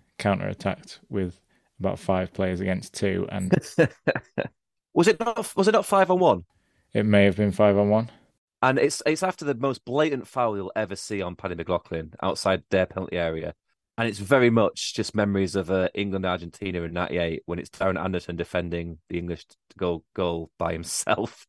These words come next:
Speaker 2: <laughs> Just a wave of Dagenham players. And you think, "This is, this is gonna end up with a goal, no problem."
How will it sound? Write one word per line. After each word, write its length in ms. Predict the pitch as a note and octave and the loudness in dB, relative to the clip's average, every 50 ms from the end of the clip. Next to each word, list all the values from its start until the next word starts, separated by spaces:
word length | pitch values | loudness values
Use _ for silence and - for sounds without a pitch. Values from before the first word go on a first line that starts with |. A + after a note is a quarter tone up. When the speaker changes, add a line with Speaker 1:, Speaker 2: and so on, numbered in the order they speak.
| _ _ _ _ | _ _ _ _
Speaker 2:
<laughs> 260 | _ _ _ _ _ | _ _ _ _ _
Just 200 | - A#2+ - - - | -2 -2 -2 0 0
a 80 | B2 | 2
wave 640 | A2+ G#2+ G2+ A#2 B2 B2+ B2+ B2 A#2 A2+ G#2+ F#2+ - - | 2 4 4 6 6 6 6 4 4 2 2 0 -2 -2
of 280 | - G2 F#2+ F#2 E2 - - _ | 0 0 0 0 -2 -6 -10 _
Dagenham 420 | - G2+ G#2 F#2+ G#2 G2 F#2 F2+ F2+ | -4 -4 -2 -2 -4 -6 -6 -6 -6
players. 360 | - G2+ G2 F#2+ F2+ F2 E2+ | -4 -2 -2 0 -2 -4 -6
And 60 | - | -8
you 60 | G2+ | -10
think, 180 | F#2 - G#2+ F#2 | -8 -8 -8 -8
"This 140 | C3+ - - | -8 -8 -10
is, 140 | G#2+ - - _ | -10 -10 -12 _
this 180 | - - - - | -18 -16 -14 -14
is 120 | F#2+ - | -14 -12
gonna 280 | - - F#2 E2+ - - - | -8 -8 -8 -6 -6 -8 -8
end 260 | F2 E2+ E2+ E2+ E2+ | -8 -8 -8 -6 -4
up 140 | E2 D#2 - _ _ _ _ _ _ _ - | -6 -6 -6 _ _ _ _ _ _ _ -14
with 100 | F2+ E2+ | -12 -10
a 60 | E2+ | -6
goal, 340 | - F2 E2 D#2+ D#2+ D#2+ - - | -4 -2 -2 -2 -4 -6 -10 -10
no 240 | F2+ F#2 F#2 F2+ E2+ | -8 -6 -4 -6 -6
problem." 480 | - - F2 E2 - D#2+ E2+ E2 D#2 | -6 -6 -8 -8 -8 -8 -10 -10 -12